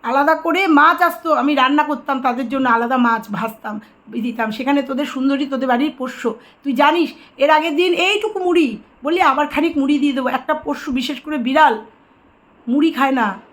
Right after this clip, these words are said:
কখন খায় জানিস? যখন পেটে চরম খিদে থাকে, তখন একটা বিড়াল, মানে, এই যে বলে না, খিদের জ্বালায় যে বাঘেও ধান খায়, ঠেলায় পড়লে, সেরকম বিড়ালটাকে মুড়ি খেতে দেখলাম।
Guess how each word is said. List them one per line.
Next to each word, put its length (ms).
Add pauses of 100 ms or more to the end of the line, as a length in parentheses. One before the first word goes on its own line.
(260)
কখন 260
খায় 220
জানিস? 460
যখন 240
পেটে 220
চরম 340
খিদে 260
থাকে, 340 (260)
তখন 280
একটা 240
বিড়াল, 420 (260)
মানে, 180
এই 60
যে 100
বলে 240
না, 140
খিদের 360
জ্বালায় 320
যে 160 (220)
বাঘেও 300
ধান 280
খায়, 280
ঠেলায় 360
পড়লে, 300 (180)
সেরকম 360
বিড়ালটাকে 420
মুড়ি 240
খেতে 240
দেখলাম। 400